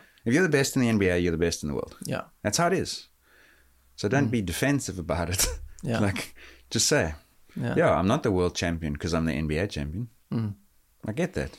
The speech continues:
Speaker 1: You're right.
Speaker 2: Yeah.
Speaker 1: But I'm still the best basketball in the world.
Speaker 2: I think it feeds into the idea about when people ask that general question about who is the, who are the best sportsmen in the world.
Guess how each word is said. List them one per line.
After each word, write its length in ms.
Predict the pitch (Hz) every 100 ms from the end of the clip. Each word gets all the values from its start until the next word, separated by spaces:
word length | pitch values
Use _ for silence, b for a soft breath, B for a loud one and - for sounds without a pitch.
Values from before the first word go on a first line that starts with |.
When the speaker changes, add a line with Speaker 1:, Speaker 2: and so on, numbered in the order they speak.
| -
Speaker 1:
You're 140 | 101 120
right. 160 | 120
Speaker 2:
Yeah. 140 | 113 107
Speaker 1:
But 80 | 82
I'm 100 | 85
still 200 | - 113
the 80 | 90
best 220 | 87 -
basketball 460 | 76 85 80 76 73
in 80 |
the 80 | 67
world. 220 | 64 55 - B B B B B
Speaker 2:
I 40 |
think 140 | 254 190
it 100 | 123
feeds 300 | 165 151 127
into 220 | 120 120
the 100 | 113
idea 360 | 113 110 117
about 260 | 107 110 -
when 180 | 123 113
people 280 | 120 117 110
ask 200 | 110 -
that 140 | -
general 260 | 117 113 110
question 340 | 120 110 117
about 180 | 107 110
who 160 | 113 113
is 120 | 104
the, 80 | 101
who 280 | 113 117
are 60 | 113
the 80 | 107
best 260 | 104 110
sportsmen 1120 | - - 135 - - - - - - - 127 117
in 100 | 113
the 80 |
world. 400 | 113 135 120 101